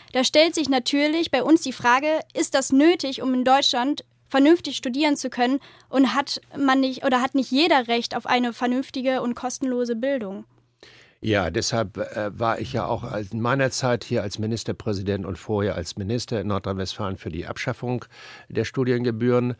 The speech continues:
Speaker 2: äh, für das Erststudium. Äh, inzwischen, äh, gibt es die nicht mehr in Deutschland. Ich glaube, als eines der letzten Länder hat sich Bayern sogar davon verabschiedet. Das halte ich für richtig, weil auch unter dem Gesichtspunkt, dass Kinder aus bildungsferneren Schichten oder aus Nicht-Akademiker-Familien die Chance haben sollen,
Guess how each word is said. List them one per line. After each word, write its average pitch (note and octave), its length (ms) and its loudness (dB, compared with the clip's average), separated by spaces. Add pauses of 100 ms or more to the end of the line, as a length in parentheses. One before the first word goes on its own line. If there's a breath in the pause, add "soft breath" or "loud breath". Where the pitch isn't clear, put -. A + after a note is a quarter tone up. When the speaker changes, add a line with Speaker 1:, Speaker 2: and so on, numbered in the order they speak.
(300 soft breath)
Speaker 2:
äh, - 100 -8
für A#2+ 160 -4
das G2 180 -2
Erststudium. C3 840 0 (140)
Äh, G2 220 -4
inzwischen, G#2+ 500 -4
äh, G2 540 -6
gibt - 180 -6
es B2 140 -4
die C3 100 -2
nicht B2 160 -2
mehr B2+ 200 2
in A#2+ 100 0
Deutschland. A#2+ 340 0
Ich F2+ 80 -6
glaube, G2+ 220 -2
als F2+ 120 -4
eines F#2+ 280 -6
der G#2 100 -4
letzten G2 320 -4
Länder G2 320 -2
hat F2+ 160 -6
sich F2+ 220 -8
Bayern B2+ 320 2
sogar B2+ 240 0
davon B2+ 260 0
verabschiedet. A2+ 600 -4 (320 loud breath)
Das - 200 -4
halte G2+ 140 -2
ich F#2 80 -10
für F2+ 140 -4
richtig, - 420 -12 (380 loud breath)
weil G2 500 0
auch B2+ 260 0
unter A#2 140 0
dem A2 140 0
Gesichtspunkt, A2 560 -2
dass G2 220 -2
Kinder C#3 360 0
aus G2 220 -2
bildungsferneren C3 920 0
Schichten C3+ 440 -4
oder - 200 -2
aus F2 160 -4
Nicht-Akademiker-Familien A#2+ 1900 -2
die A2 80 0
Chance G#2+ 420 -2
haben G2 240 0
sollen, G2 320 0